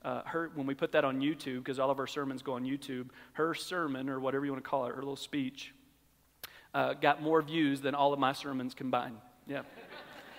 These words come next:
Yeah, it doesn't give a lot of job security for a pastor. But I'm so grateful for them. And if you know Corey and Amber, you know, man, they're, they're at the drop of a dime, man. They will, they will be available for you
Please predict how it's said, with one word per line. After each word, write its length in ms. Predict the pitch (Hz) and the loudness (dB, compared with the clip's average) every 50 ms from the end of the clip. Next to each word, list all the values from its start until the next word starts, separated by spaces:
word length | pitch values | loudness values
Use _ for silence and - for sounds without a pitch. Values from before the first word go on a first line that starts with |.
| - - - - - - - | -20 -20 -20 -20 -20 -16 -6
Yeah, 100 | - 127 | -6 -4
it 60 | 123 | -2
doesn't 240 | 127 135 135 143 139 | -2 -2 0 0 0
give 120 | 139 139 | 2 4
a 20 | 135 | 6
lot 140 | 139 135 131 | 6 4 4
of 80 | 135 | 4
job 240 | 131 139 131 135 - | 2 4 4 4 2
security 400 | - 139 - - 147 135 123 120 | -2 -8 -2 0 0 0 0 -2
for 160 | 113 - 117 | -4 -4 -6
a 40 | 117 | -4
pastor. 460 | - 139 120 117 117 - - 120 120 117 117 - - - - - - - - - - - - - - - - - - - - - - - - - _ _ _ _ _ _ _ _ _ _ _ | -2 0 0 0 -2 -4 -6 -6 -6 -6 -10 -14 -16 -16 -18 -18 -18 -20 -20 -16 -16 -16 -16 -18 -20 -20 -20 -20 -20 -20 -20 -20 -20 -20 -20 -20 _ _ _ _ _ _ _ _ _ _ _
But 80 | - 139 | -6 -4
I'm 120 | 139 143 | -4 -4
so 200 | - - 185 185 | -4 -4 -6 -6
grateful 380 | 165 151 165 185 180 - - 131 | -6 2 2 2 2 2 -4 -8
for 80 | 127 | -4
them. 160 | 143 135 127 131 | -4 -2 -2 -2
And 80 | 131 | -2
if 100 | 131 - | -4 -4
you 100 | 175 202 | -6 -6
know 200 | 202 185 165 165 | -4 -2 -2 -4
Corey 240 | 165 - 160 151 139 | -2 -2 -2 -2 -2
and 100 | 135 131 | -2 -2
Amber, 100 | 135 135 | -4 -4
you 120 | 131 - 143 | -4 -4 -4
know, 200 | 143 147 156 147 | -2 0 0 0
man, 200 | 139 139 139 143 | 0 -2 0 0
they're, 160 | 147 151 - - 165 | -2 -2 -4 -4 -6
they're 180 | 175 185 - - - | -6 -6 -6 -6 -10
at 120 | 170 - | -8 -6
the 80 | - 139 | -6 -8
drop 340 | 139 - 160 180 196 196 190 | -6 0 2 2 2 2 0
of 80 | 180 | -2
a 60 | 165 | -4
dime, 340 | 156 151 143 139 139 135 135 | -4 -2 -2 -2 -2 -4 -4
man. 160 | 139 143 143 | -4 -4 -2
They 140 | 151 160 170 | -2 -2 -2
will, 180 | 185 175 160 151 151 - 151 | 0 -2 -4 -6 -6 -10 -6
they 140 | 160 175 190 | -4 -2 -2
will 100 | 202 190 | -2 -2
be 160 | 160 175 180 | -4 -2 -4
available 480 | 170 143 139 143 156 151 151 139 131 123 | -2 0 0 0 0 0 -2 -4 -4 -6
for 140 | - 135 | -4 -4
you 260 | 131 127 131 131 135 | -4 -4 -6 -6 -10